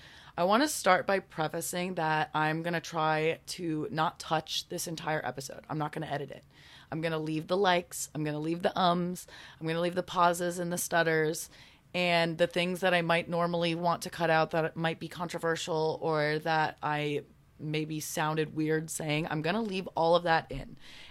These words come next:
And I'm hoping to keep that trend going into the next season,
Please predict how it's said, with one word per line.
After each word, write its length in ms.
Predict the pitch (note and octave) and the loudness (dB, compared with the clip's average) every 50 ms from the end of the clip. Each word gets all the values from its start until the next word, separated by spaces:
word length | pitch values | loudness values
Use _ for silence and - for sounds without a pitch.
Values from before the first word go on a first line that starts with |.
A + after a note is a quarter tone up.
| - - | -6 -2
And 160 | E3 E3+ E3 | 0 0 2
I'm 120 | D#3+ D#3+ | 0 0
hoping 420 | D#3 - F3+ F3+ E3+ - F#3 F3+ F3 | -2 -2 -4 -4 -2 0 -2 -2 -2
to 100 | - - | -6 -10
keep 300 | - - F#3+ F3+ - - | -10 -8 -8 -8 -4 0
that 240 | E3 E3 D#3 - | 0 0 0 0
trend 580 | - - - D#3+ D#3+ D#3 D#3 D3+ D#3 D#3 E3 - - - - - - - - _ - - | -6 -10 -4 -2 0 2 2 2 0 -2 -4 -6 -12 -18 -20 -20 -20 -20 -20 _ -12 -4
going 340 | C#3+ F3 E3+ E3 E3 D#3+ D#3 | 0 2 2 2 2 0 -2
into 1120 | - - D#3+ D#3 D#3 D3+ D#3 D#3 - - - - F3 D#3+ D#3+ D#3 D#3 D#3 D3+ D3+ D3+ D#3+ D3 - - - - - _ - | -2 -2 -2 0 0 0 -2 -2 -4 -8 -6 -4 -2 0 2 4 4 4 2 0 -2 -6 -8 -12 -20 -20 -20 -20 _ -4
the 120 | - E3+ E3+ | -2 0 2
next 320 | D#3+ D3+ D3+ - - - | 0 0 -2 -4 -10 -10
season, 560 | - - - C#3 C#3 G3 G#3+ A#3+ C4+ D4+ F#4 | -8 -6 -6 -6 -4 -2 0 0 0 -2 -4